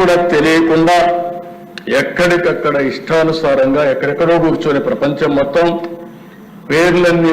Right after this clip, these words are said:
కూడా ఎక్కడికక్కడ షీల్డ్ చేసేసి, అడ్రస్లు షీల్డ్ చేసి, ఇష్టానుసారంగా సోషల్ మీడియా వాడే పరిస్థితికి వచ్చారు అధ్యక్ష. అంటే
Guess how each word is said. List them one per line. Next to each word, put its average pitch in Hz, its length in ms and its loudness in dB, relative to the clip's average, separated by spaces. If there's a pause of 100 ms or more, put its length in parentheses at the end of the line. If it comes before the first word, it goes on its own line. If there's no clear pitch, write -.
కూడా 156 180 0
ఎక్కడికక్కడ 151 480 -2 (100)
షీల్డ్ 151 360 -2
చేసేసి, 143 460 0 (500)
అడ్రస్లు 170 500 0
షీల్డ్ 139 320 0
చేసి, 139 260 0 (720)
ఇష్టానుసారంగా 139 960 0 (100)
సోషల్ 123 440 -2
మీడియా 120 260 0
వాడే 113 200 2 (100)
పరిస్థితికి 113 400 -4
వచ్చారు 120 320 -2
అధ్యక్ష. - 280 -2 (1120)
అంటే 156 200 0